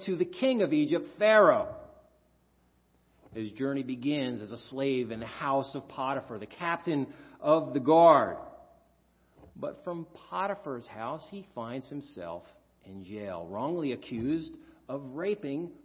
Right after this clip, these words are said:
Potiphar's wife. He didn't even touch her. Joseph spends thirteen years in Egypt,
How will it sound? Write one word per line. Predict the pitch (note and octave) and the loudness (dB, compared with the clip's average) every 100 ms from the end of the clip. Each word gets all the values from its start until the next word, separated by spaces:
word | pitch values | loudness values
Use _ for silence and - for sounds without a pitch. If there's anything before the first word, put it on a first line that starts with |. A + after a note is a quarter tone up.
| _ | _
Potiphar's | - - C3+ C#3 - D3 D3+ D3 - - - | -20 -10 -6 -6 -6 -4 -4 -4 -12 -20 -14
wife. | C#3 F#3 E3+ G2 - - _ _ _ _ | -6 -2 -2 -6 -14 -20 _ _ _ _
He | - | -12
didn't | A2+ | -8
even | G#2 C3 | -6 -8
touch | - A3+ A3+ | -4 -4 -4
her. | A2+ D#2 - _ _ _ _ _ _ _ _ _ _ _ _ _ - - _ _ | -12 -12 -18 _ _ _ _ _ _ _ _ _ _ _ _ _ -20 -20 _ _
Joseph | G3+ A#3 - G#3 G3 - | -4 -4 -6 -10 -10 -20
spends | - D#3+ D#3 A2+ F#2+ - _ _ | -16 -12 -10 -10 -14 -20 _ _
thirteen | C#3+ D3+ - D3 C#3+ | -14 -14 -14 -10 -8
years | B2+ B2+ A#2 | -8 -8 -10
in | B2 | -12
Egypt, | A#2 G#2 - E2 | -12 -14 -14 -16